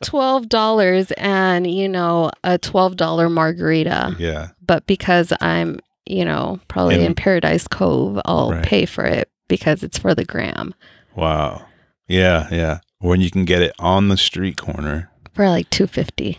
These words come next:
Speaker 2: Yeah.
Speaker 1: You know, and the lady knows me by name and she knows my kids and she
Speaker 2: Right.
Speaker 1: knows she's seen them grow up and
Speaker 2: Right.
Speaker 1: I appreciate that.
Speaker 2: Yeah.
Speaker 1: That's my culture.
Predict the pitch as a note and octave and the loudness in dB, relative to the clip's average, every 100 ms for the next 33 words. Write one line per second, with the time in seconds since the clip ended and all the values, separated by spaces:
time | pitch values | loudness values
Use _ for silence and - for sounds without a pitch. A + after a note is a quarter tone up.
0 | - - E2 D2+ - _ _ _ _ _ | -10 -6 -4 -4 -8 _ _ _ _ _
1 | _ _ _ G3+ F3 - - G3+ F#3+ F3+ | _ _ _ -2 0 -2 -4 -2 0 2
2 | F#3 F3+ F3+ E3+ E3 E3 E3+ F3+ E3+ D#3+ | 2 2 2 2 4 2 0 -4 -2 -2
3 | E3+ E3+ D3+ D#3+ F3 E3+ F3+ E3+ E3 F3 | -2 -2 -2 -2 -4 -2 0 2 0 0
4 | E3+ - - - D#3 F3 G3 F3 - F#3 | -4 -6 -4 -4 -4 -4 -4 -2 -2 0
5 | E3+ E3 E3 E3+ F3 - F3+ F3 - F3 | 2 2 2 0 -2 -2 0 -2 -2 0
6 | E3 E3 D#3+ E3 D#3+ D3+ C#3+ - - G2+ | 0 0 -2 0 2 2 0 -2 -6 -6
7 | C#3 - E3 _ _ _ _ _ _ - | -8 -12 -16 _ _ _ _ _ _ -20
8 | - E2+ D#2+ D2+ _ _ _ _ - F3+ | -14 -12 -10 -12 _ _ _ _ 2 2
9 | F3 - F3 - D3+ C3+ - - G2 - | 2 2 2 2 0 -2 -6 -10 -10 -16
10 | - _ _ - D#2 F#3 - F#3+ F3 D#3+ | -20 _ _ -6 2 2 2 0 0 0
11 | - C3+ - - - | -4 -2 -2 -4 -8